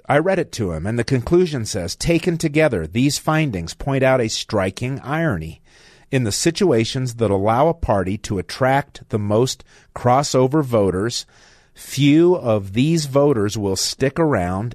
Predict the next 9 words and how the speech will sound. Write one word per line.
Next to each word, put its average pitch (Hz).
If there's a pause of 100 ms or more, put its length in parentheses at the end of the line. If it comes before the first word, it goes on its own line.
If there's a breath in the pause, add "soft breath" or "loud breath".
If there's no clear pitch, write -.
(140)
in 98
November. 135 (640 soft breath)
This 131
leaves 147
candidates, 175
party 175
strategists, 101
political 156
consultants 101